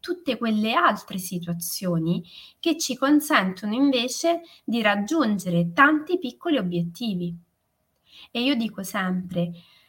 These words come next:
bene o male, se siamo qui la mattina alle sette ad ascoltarci, vuol dire che comunque degli obiettivi nella nostra vita li abbiamo raggiunti,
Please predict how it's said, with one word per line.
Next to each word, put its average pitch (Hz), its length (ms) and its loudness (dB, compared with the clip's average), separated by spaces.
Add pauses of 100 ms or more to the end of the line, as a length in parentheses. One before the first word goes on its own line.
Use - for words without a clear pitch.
bene 254 320 2
o 240 60 0
male, 180 480 2
se 185 160 -10
siamo 247 540 2
qui 208 400 -4
la 190 100 -4
mattina 185 460 -4
alle 190 200 -2
sette 185 680 -4
ad 190 180 0
ascoltarci, 185 1160 2 (520)
vuol 220 220 0
dire 262 260 2
che 208 200 -10
comunque 262 520 0
degli 185 240 0
obiettivi 185 640 -2
nella 180 240 -2
nostra 175 440 -2
vita 226 220 -2
li 220 100 -2
abbiamo 170 380 4
raggiunti, 175 800 -2